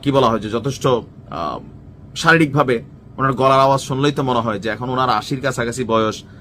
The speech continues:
আমরা মা চাচিরা কথা কইলে, "রে, কই আছো?" তো এরকম দাদিরা কথা কয় না, ওনার ভয়েস টোন শুনছেন, ডক্টর ইউনূস রে নিয়ে চুবাবে এখনো বলে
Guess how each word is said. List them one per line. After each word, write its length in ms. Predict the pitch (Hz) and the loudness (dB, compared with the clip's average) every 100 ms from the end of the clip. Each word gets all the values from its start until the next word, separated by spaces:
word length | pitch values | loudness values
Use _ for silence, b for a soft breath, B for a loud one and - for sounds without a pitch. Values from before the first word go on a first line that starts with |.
| B | B
আমরা 200 | 113 120 | -2 0
মা 200 | 117 120 | 2 0
চাচিরা 360 | - 127 131 127 | 0 -4 -2 -2
কথা 240 | 120 127 | -2 -2
কইলে, 300 | 123 123 120 120 B - 117 | -2 0 -2 -4 B -12 -6
"রে, 100 | 151 170 170 147 135 B B - | -2 0 0 0 -2 B B -2
কই 180 | 151 170 | 2 4
আছো?" 240 | 139 127 | 2 0
তো 100 | 127 | -2
এরকম 240 | 135 139 120 | 0 0 0
দাদিরা 320 | 117 123 131 | 2 2 0
কথা 220 | 127 135 | -2 -2
কয় 80 | 135 | -2
না, 100 | 127 | -2
ওনার 300 | 95 117 143 | -2 0 0
ভয়েস 320 | 120 123 127 | 2 0 0
টোন 200 | - 143 | -2 -6
শুনছেন, 420 | 135 123 127 127 104 | -6 -6 -6 -6 -6
ডক্টর 240 | 104 123 | -6 -4
ইউনূস 300 | 123 123 - | -4 -6 -4
রে 80 | 127 | -2
নিয়ে 220 | 127 123 | 0 -2
চুবাবে 320 | 120 120 120 123 | -2 -2 0 0
এখনো 260 | 117 143 | 0 0
বলে 240 | 139 98 | 0 -2